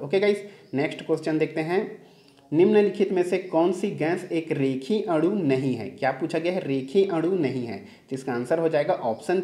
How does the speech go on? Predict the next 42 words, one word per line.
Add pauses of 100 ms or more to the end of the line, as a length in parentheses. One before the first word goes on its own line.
थ्री, (600)
सल्फर
डाइऑक्साइड।
क्या
होता
है?
सल्फर
डाइऑक्साइड
गैस (160)
एक
रेखीय
अणु
में
नहीं
बनाती। (260)
इसका
जो
अणु
संरचना
होती
है
यह
कोणीय
होती
है।
याद
रखेंगे,
इसकी
अणु
संरचना
क्या
होती
है?
कोणीय (340)
या
एंगुलर
होती
है।
बाकी (1400)
देखिए,
कार्बन
डाइऑक्साइड